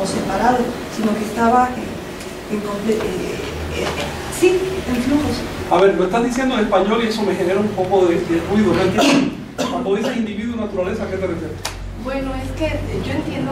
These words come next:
Speaker 1: que la, la, el
Speaker 2: ¿Individuo
Speaker 1: paradigma,
Speaker 2: qué es?
Speaker 1: de alguna manera, el paradigma de conocimiento occidental sí tiene una separación entre, eh, individuo y sociedad.
Speaker 2: Pero
Speaker 1: Y
Speaker 2: sigo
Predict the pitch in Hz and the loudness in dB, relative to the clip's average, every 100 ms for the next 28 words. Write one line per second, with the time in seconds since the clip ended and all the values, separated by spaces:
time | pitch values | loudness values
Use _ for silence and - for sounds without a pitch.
0 | - 208 196 185 - 185 185 - - - | -4 -4 -4 -6 -8 -6 -6 -8 -8 -8
1 | - - - - - - - - 220 214 | -6 -6 -8 -8 -8 -8 -10 -8 0 6
2 | 220 254 240 185 165 - - 214 247 254 | 6 6 4 0 -2 -6 -12 -8 -4 -4
3 | 320 370 349 233 226 262 - 226 220 208 | -4 -2 -2 -4 -4 -6 -6 -6 -2 -2
4 | 233 - 285 294 214 208 190 214 226 254 | -2 -2 -2 -2 -4 -6 -8 -6 -6 -6
5 | 254 247 240 226 233 240 - 208 - 285 | -6 -6 -4 -2 0 -2 -4 -6 -2 2
6 | 294 302 294 285 277 262 254 214 208 208 | 4 4 4 2 0 -2 -4 -4 -4 -6
7 | 240 240 240 240 214 208 - - - - | -6 -4 -4 -4 -4 -4 -6 -8 -10 -10
8 | - - - - - - 220 226 220 240 | -10 -10 -12 -14 -12 -6 -2 0 0 0
9 | 277 381 370 - - - - 226 220 208 | 2 0 -2 -6 -8 -8 -6 -4 -4 -4
10 | 208 208 202 202 202 185 196 208 | -6 -6 -6 -2 2 2 4 6